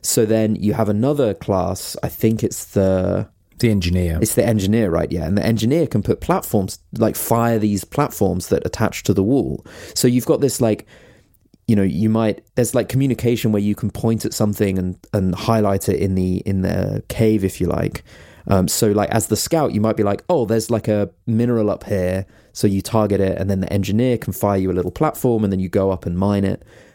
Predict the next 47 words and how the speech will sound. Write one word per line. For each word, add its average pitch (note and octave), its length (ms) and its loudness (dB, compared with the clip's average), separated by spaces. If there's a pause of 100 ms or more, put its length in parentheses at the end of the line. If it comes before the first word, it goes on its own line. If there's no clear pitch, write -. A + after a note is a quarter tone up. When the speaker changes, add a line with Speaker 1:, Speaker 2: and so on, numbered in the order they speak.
(100)
Speaker 1:
Um, F2+ 420 0
there's G#2+ 160 2
also A2 260 2
a F#2+ 60 0
driller B2 440 0
who G#2+ 180 0
can, G2+ 160 -4
like, F#2+ 180 -2
really G#2+ 320 2
quickly - 480 -2
dig G#2+ 380 -2
through. G#2+ 560 0 (240)
So - 160 0
if G2 200 0
you G2+ 60 2
need G#2 220 0
to, G2+ 80 -2
like, F#2+ 200 0 (140)
get A2+ 240 2
out G2+ 260 0
quickly A#2 640 0
or F#2 160 0
something G2+ 280 -2
like F#2 160 0
that, G#2+ 200 0
then G2 160 2
they G#2 140 2
can, G2 180 -2
like, F#2+ 180 -2 (220)
make G2+ 260 2
these F#2 140 0
massive G2 320 -2
tunnels G#2+ 340 0
for G2 140 2
you F#2 100 0
very F#2 200 0
quickly. A#2+ 500 0 (640)
And G#2 180 2
then G#2+ 100 2
you G#2 80 0
have G#2 120 0
a G2 60 0
gunner A#2+ 400 0
who G#2 140 -2
can G2+ 160 -4
put - 160 -2
down F#2+ 400 -2